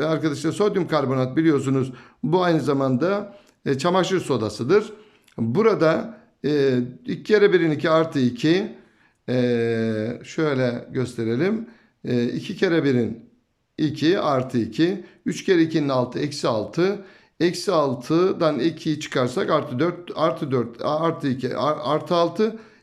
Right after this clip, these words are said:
eksi altı. Dolayısıyla, e, dengelemiş oldu. İkinci, e, bileşikteki karbonun değerliği de artı dört. Üçüncü bileşiğimizde çaprazlama metoduyla arkadaşlar, e, alüminyum üç A grubunda artı üç değerlik alır.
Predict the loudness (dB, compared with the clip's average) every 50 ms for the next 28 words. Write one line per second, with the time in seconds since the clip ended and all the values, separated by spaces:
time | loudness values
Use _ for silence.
0 | _ 0 0 0 0 0 0 0 0 0 0 -2 -2 0 0 0 2 2 0 0
1 | -2 -2 -2 -2 0 -2 -2 -6 -10 -14 -20 -20 _ _ _ _ -4 -2 -2 -2
2 | -2 -2 0 0 0 2 2 2 2 2 0 -2 -2 -2 -2 -2 0 2 2 2
3 | 2 2 -4 -10 -20 -20 _ -10 -10 -6 -2 0 0 2 2 2 2 2 -2 -2
4 | -2 -2 0 2 2 2 2 0 2 4 4 4 4 2 0 -8 -4 -4 -4 -2
5 | -2 -2 -2 0 0 0 0 2 2 2 2 2 2 2 4 4 4 2 2 0
6 | 0 2 0 0 0 -2 -6 -6 -8 -8 -8 -12 -20 -20 -20 _ _ -10 -8 -4
7 | 0 0 2 2 4 4 4 4 4 2 -2 -2 0 -2 -4 -2 0 0 0 2
8 | 4 2 4 4 4 2 4 2 2 2 2 0 2 2 2 2 2 2 2 0
9 | 0 -2 -4 -4 -4 -4 -2 -2 -2 -2 -4 -8 -16 -20 -20 _ _ _ _ _
10 | -20 -20 _ _ -4 0 2 2 4 4 4 4 4 4 4 4 4 4 2 0
11 | -2 -2 0 0 2 2 2 4 4 4 4 4 2 -2 -6 -10 -14 -14 -8 -6
12 | -4 -4 0 2 4 4 4 4 4 2 2 2 0 0 0 0 0 0 0 0
13 | -2 -4 -4 0 2 2 2 4 2 2 2 4 4 4 2 2